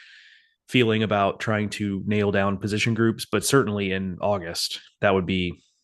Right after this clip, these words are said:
uh, that would definitely be the case. So, um, yeah, I, I look forward to the, the shifting tenor of those conversations because I, I, I certainly like fall ball more than you do. Um, I understand the limitations of fall ball, but it is kind of nice. I, I think you would even,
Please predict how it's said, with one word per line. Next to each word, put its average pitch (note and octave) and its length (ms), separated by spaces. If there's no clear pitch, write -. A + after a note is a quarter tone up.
uh, E2 160
that A#2+ 160
would A#2+ 120
definitely A2 260
be F#2 120
the E2 80
case. - 360
So, E2 280
um, F2 460
yeah, B2 160
I, A#2 40
I B2 120
look C#3+ 160
forward C3+ 260
to A2 40
the, G#2 140
the G2+ 120
shifting G2+ 540
tenor B2+ 300
of G#2 80
those G#2 160
conversations G2 720
because G2 280
I, G#2 420
I, - 80
I C3+ 100
certainly C3 320
like A2+ 180
fall A#2 180
ball A2 140
more G#2+ 160
than F#2 100
you G#2 140
do. G#2+ 420
Um, F#2 540
I A2+ 160
understand G#2 400
the G#2+ 60
limitations G#2 480
of G2 80
fall G#2 180
ball, G2+ 220
but B2 140
it D#3+ 100
is E3 120
kind C3 160
of F#2+ 100
nice. G#2 400
I, F2+ 160
I G#2+ 40
think G#2+ 180
you F#2+ 120
would F2+ 100
even, F2 280